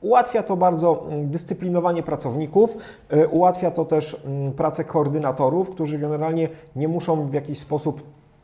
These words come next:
codziennie śledzić, y, i liczyć tych punktów, tylko jakby system sam podpowiada im na bieżąco, y, gdzie te, y, obchody nie są, nie są robione.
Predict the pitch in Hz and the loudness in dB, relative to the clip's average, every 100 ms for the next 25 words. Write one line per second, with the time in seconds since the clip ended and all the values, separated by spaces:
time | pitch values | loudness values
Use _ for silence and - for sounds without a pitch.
0 | - - - 131 117 160 151 139 151 151 | -20 -20 -10 -4 -2 0 -2 -2 0 0
1 | 139 - - 120 123 131 123 - - 143 | -2 -6 -8 -4 -2 -2 -4 -6 -2 -2
2 | 151 147 - - 151 160 - 170 - - | -4 -10 -12 -10 -6 -6 -2 -4 -4 -18
3 | _ 139 151 139 117 98 131 135 - 151 | _ -6 0 2 0 -2 -4 -4 -8 -8
4 | 147 131 147 143 143 - 127 139 135 131 | -6 -2 -2 -2 -6 -4 -2 0 -2 -2
5 | 139 139 127 139 143 143 139 - - _ | -4 -2 -2 -2 -2 -4 -4 -12 -20 _
6 | 117 123 123 117 143 139 139 - 113 127 | -6 -4 -4 -2 0 0 -2 -2 0 0
7 | - - - 127 135 131 135 139 135 127 | -2 -4 -4 -2 -2 -2 -4 -4 -4 -6
8 | 127 - 135 139 120 120 143 147 143 | -6 -8 -8 -8 -6 -2 -2 -2 -4